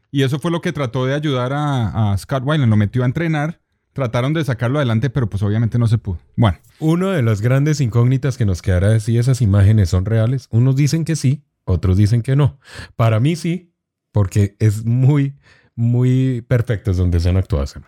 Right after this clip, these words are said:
Speaker 1: Y es que si no fuera, si no fueran reales, si no fueran reales, la actuación, eh, de, o sea, las escenas debieron haber sido bien incómodas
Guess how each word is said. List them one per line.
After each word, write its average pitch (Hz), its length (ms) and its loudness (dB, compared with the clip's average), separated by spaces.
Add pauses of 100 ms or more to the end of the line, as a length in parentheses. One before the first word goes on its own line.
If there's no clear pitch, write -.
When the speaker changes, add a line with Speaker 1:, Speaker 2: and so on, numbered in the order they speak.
(220)
Speaker 1:
Y 135 100 0
es 139 120 -4
que 190 140 -4
si 170 160 -2
no 135 160 -2
fuera, 170 640 -6
si - 160 -2
no 151 140 0
fueran 196 300 -4
reales, 143 680 -4
si - 160 -4
no 135 120 0
fueran 190 220 -2
reales, 151 340 -2
la 147 100 -2
actuación, 120 460 0
eh, 143 100 0
de, 110 240 -8
o 127 100 0
sea, 120 280 0
las 104 300 -2
escenas 127 280 -2
debieron 127 260 0
haber 120 180 0
sido 143 280 0
bien 147 300 0
incómodas 117 600 -4